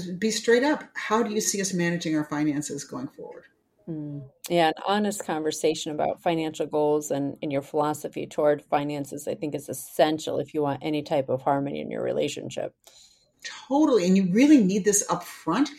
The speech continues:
Speaker 1: because, um, I think you're trying to determine, do you have a spouse or a future spouse that's a big spender and you're a saver? Um, that's gonna cause a lot of friction.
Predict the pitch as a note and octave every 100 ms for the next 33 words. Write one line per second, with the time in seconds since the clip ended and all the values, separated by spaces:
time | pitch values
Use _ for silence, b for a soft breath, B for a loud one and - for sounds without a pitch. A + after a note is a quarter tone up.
0 | B B B G#3 G#3 G#3 F3+ - E3+ F3
1 | F3 D#3 - - F3+ D4 D#4 A#3+ D#3+ F3
2 | - A3+ C4 A#3 F#3+ - F#3 F#3 F3 -
3 | G#3 C#4 B3+ G#3 G3+ - - D3+ E3+ E3
4 | D3 C#3+ - - A3 G#3+ F#3 - D#3+ D#3+
5 | - B B B B F#3+ F#3+ - F3+ D#3
6 | F3+ F3+ - E3 F#3+ G#3 E3 E3 D3+ -
7 | - C#3+ F#3 C#4 D#4 _ _ _ _ _
8 | _ F3 E3+ E3+ E3+ - - E3 F3 G#3
9 | - A3 G3+ E3+ E3 D3+ C#3+ C#3 C#3 C#3+
10 | C3 - C3 - -